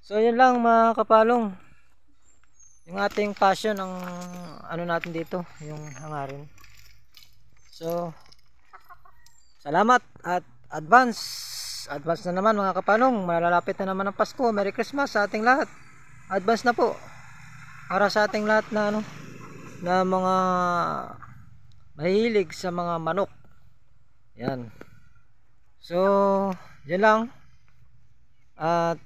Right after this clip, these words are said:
sa mga magko-comment, magko-comment yan, ah, tulad ko. Sana po ay matuto tayong tumanggap sa larangan ng sports. Maging talo man yan, maging panalo man yan. Matuto, matuto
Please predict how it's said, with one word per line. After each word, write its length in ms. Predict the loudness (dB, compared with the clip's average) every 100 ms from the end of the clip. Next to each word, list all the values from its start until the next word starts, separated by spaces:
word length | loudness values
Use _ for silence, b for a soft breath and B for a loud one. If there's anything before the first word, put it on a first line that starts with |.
| -20 -20 -20 -20
sa 160 | -16 -4
mga 240 | 0 2
magko-comment, 640 | 0 -2 -2 0 0 -2 -4 -12 -20 -20
magko-comment 520 | -14 -12 -8 -8 -4
yan, 160 | -4 -2
ah, 240 | -4 -6 -8
tulad 240 | -6 -6 -4
ko. 240 | -6 -6 -12 -20 -20 -20 -20 -20 -20 -20 -10
Sana 240 | -2 0
po 240 | 2 2 2
ay 400 | -2 -4 -8 -6
matuto 320 | -4 -4 -2
tayong 320 | 0 0 -2
tumanggap 480 | -6 -4 -4 -6 -8 -16
sa 500 | -16 -8 -6 -6 -8 -14 -16 -16 -14
larangan 480 | -2 2 4 4 2
ng 60 | -4 -10
sports. 640 | -6 -6 -6 -14 -14 -18 -20 -20 -20 -20 -14
Maging 240 | -10 -10
talo 240 | -2 -2 0
man 240 | -6 -6
yan, 400 | -4 -6 -8 -14
maging 300 | -12 -12 -8
panalo 320 | -4 -2 -4
man 240 | -4 -10 -14
yan. 140 | -16 -18 -20 -20 -20 -20 -20 -20 -20
Matuto, 400 | -10 -4 -2 -2 -6 -12
matuto 340 | -6 -4 -2